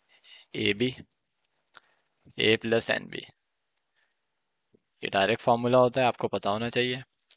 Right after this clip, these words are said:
एन, एन कितना दिया हुआ है हमें, फ़ोर दिया हुआ है, ये हो जाएगा फ़ोर प्लस वन,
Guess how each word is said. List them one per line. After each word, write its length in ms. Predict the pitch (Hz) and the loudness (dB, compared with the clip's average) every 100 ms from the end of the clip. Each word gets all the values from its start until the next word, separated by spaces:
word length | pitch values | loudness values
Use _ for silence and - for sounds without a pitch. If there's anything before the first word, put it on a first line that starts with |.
| _ _ - _ _ _ - - - - _ _ _ _ - - - | _ _ -20 _ _ _ -20 -20 -20 -20 _ _ _ _ -20 -16 2
एन, 300 | 117 117 107 - | 6 6 2 -2
एन 160 | 117 131 | -2 0
कितना 300 | 135 - 135 | -2 0 2
दिया 180 | 127 131 | 6 6
हुआ 120 | 139 | 6
है 60 | |
हमें, 180 | 139 151 | 2 -2
फ़ोर 360 | - - 120 120 | -6 2 6 6
दिया 220 | 113 98 | 6 2
हुआ 140 | 101 107 | 0 -4
है, 100 | - _ _ _ _ _ _ _ _ - | -12 _ _ _ _ _ _ _ _ -4
ये 80 | |
हो 60 | 107 | 4
जाएगा 260 | 113 117 127 | 6 6 4
फ़ोर 280 | - 110 | 0 0
प्लस 300 | 107 123 - 151 | 2 2 2 -2
वन, 160 | 151 | -6